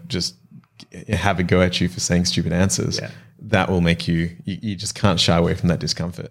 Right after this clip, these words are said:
Speaker 2: Exactly.
Speaker 1: Yeah.
Speaker 2: And you wanna put yourself in as much uncomfortable positions as possible. So I practice with a lot of consultants, um, and there's just something about being in the presence of a consultant that,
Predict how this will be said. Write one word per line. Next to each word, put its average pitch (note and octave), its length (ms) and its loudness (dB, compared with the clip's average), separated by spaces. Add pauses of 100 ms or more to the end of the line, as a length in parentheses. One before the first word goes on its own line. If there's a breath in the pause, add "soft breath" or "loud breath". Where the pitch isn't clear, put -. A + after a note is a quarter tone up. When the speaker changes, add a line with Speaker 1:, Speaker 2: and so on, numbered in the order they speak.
Speaker 2:
Exactly. G2+ 520 -4 (120)
Speaker 1:
Yeah. E2+ 140 4 (120)
Speaker 2:
And B2+ 100 2
you C#3 60 8
wanna E3 140 6
put E3+ 220 4
yourself G#2+ 400 4
in G2 240 0
as G#2 160 0
much F#2+ 200 2
uncomfortable F2+ 520 0
positions F2+ 440 -6
as - 120 -10
possible. F#2+ 320 -2
So - 120 2
I B2 180 6
practice - 480 0
with F#2+ 100 2
a F#2 40 6
lot F2+ 140 4
of - 80 -4
consultants, F2 540 -2 (520 loud breath)
um, F#2+ 420 4
and A#2+ 160 6
there's C#3 140 6
just D3 180 4
something B2+ 400 6
about F#2+ 560 4
being G2 240 6
in F#2+ 80 4
the F#2 80 2
presence F2 360 0
of E2+ 80 -2
a F2 40 -4
consultant E2 760 -4
that, E2 320 -2